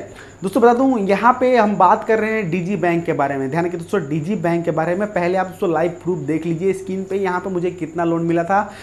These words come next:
मैंने दोस्तों कई ईएमआई जो है मैंने भर दिया है, अभी दोस्तों छः महीने के लिए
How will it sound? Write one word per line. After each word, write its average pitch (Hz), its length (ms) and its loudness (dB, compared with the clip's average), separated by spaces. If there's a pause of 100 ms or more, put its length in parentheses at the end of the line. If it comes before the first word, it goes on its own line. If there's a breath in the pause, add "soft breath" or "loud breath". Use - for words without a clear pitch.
(140)
मैंने 190 200 2
दोस्तों 214 300 -2
कई 202 200 2
ईएमआई 190 320 2
जो 175 140 -2
है 180 180 0
मैंने 180 240 0
भर 156 220 0
दिया 170 240 2
है, 208 200 2 (240 loud breath)
अभी 175 200 4
दोस्तों 202 240 -4
छः 202 260 0
महीने 202 220 -2
के 208 100 -6
लिए 202 260 -2